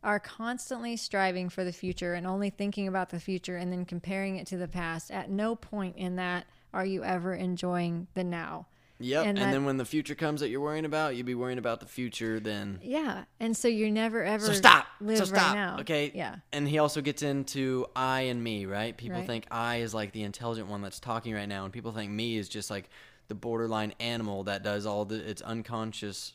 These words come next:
Speaker 2: functions.
Speaker 1: Right.
Speaker 2: But they're connected. They're one
Speaker 1: Okay.
Speaker 2: thing. It's an illusion to think they're separate, and to be,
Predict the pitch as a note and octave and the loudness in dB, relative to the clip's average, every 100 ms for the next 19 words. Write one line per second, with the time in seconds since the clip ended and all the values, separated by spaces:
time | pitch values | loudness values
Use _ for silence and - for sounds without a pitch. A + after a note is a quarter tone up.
0 | _ - A#2 A2+ - F#2+ E2+ F#3+ F3 E3 | _ -6 -6 -4 -6 -6 -6 -6 -6 -6
1 | - - A2+ - - - - - - E3 | -8 2 2 0 -12 -20 -20 -12 8 8
2 | - E3 D3+ D#3 C#3+ A#2+ F#2 - B2+ C3 | 8 4 4 2 -2 -4 -6 -6 4 6
3 | B2+ - - D3 B2+ A2 D3 C3 C3+ C#3+ | 8 6 6 2 2 0 2 2 2 2
4 | B2+ B2+ C3+ B2 B2 C3+ B2+ B2+ - B2+ | 2 -2 -2 -4 -4 -4 -2 -2 -2 -4
5 | G#2+ - A2+ C3 C3 | -6 -8 -6 -2 -2